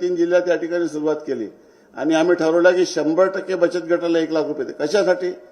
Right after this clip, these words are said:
खर्च करायसाठी नाही. त्या पैशातून त्यांनी दुग्ध विकास करावा, शेळीपालन करावं, कुक्कुटपालन करावं, मशरूम उत्पादन, जे जे त्यांना परसबाग कर-, जे त्यांना करायचं आहे ते पैसे आम्ही काही परत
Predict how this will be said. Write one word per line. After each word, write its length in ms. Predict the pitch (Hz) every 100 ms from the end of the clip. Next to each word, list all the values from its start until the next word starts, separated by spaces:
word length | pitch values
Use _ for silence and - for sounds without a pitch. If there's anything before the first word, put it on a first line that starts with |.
| - - _ _ -
खर्च 180 | 156 202
करायसाठी 460 | 208 202 196 196
नाही. 240 | 190 160 - - - - - - -
त्या 180 | 180 226
पैशातून 580 | 208 156 180 185 202
त्यांनी 560 | 208 175 180 202 220 - - - - _ _ _ _ _ _ _ _ _ -
दुग्ध 260 | 156 160
विकास 380 | 175 170 170 -
करावा, 340 | 165 156 156 - - - -
शेळीपालन 580 | 139 165 175 160 165
करावं, 400 | 156 147 147 147 - - - - -
कुक्कुटपालन 600 | 151 180 180 165 160 160
करावं, 420 | 151 147 151 147 - - - - _
मशरूम 380 | 127 127 180 196
उत्पादन, 360 | 185 185 - -
जे 240 | 175 220
जे 200 | 214 226
त्यांना 300 | 240 202 196
परसबाग 440 | 196 180 190 180 190
कर-, 300 | 175 139 113
जे 220 | 190 247
त्यांना 440 | 254 - 196 220
करायचं 380 | 226 214 202 196
आहे 120 | 208
ते 60 | 208
पैसे 260 | 202 175 190
आम्ही 160 | 196
काही 120 | 196
परत 200 | 185 180